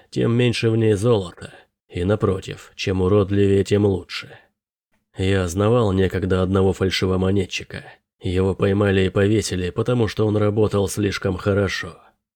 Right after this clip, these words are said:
Я поставил свою чашку на одну монету, а остальные отодвинул к нему. «Согласен». Он пожал плечами. «Мне нужен лучший меч из всех возможных».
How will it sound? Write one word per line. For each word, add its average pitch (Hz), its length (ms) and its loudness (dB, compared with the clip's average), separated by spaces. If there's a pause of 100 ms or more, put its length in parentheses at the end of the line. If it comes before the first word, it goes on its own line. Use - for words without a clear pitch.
(920)
Я 92 240 0
поставил 104 480 0
свою 98 320 0
чашку 101 420 -2
на 95 160 2
одну 95 260 2
монету, 90 540 -2 (220)
а 101 160 -2
остальные 107 600 0
отодвинул 95 560 0
к - 100 -8
нему. 87 500 -4 (340)
«Согласен». 95 720 0 (1040)
Он 104 260 2
пожал 98 380 2
плечами. 87 600 -2 (600)
«Мне 143 300 2
нужен 139 340 4
лучший 127 360 2
меч 135 240 2
из 117 100 -4
всех - 240 -2
возможных». 123 760 2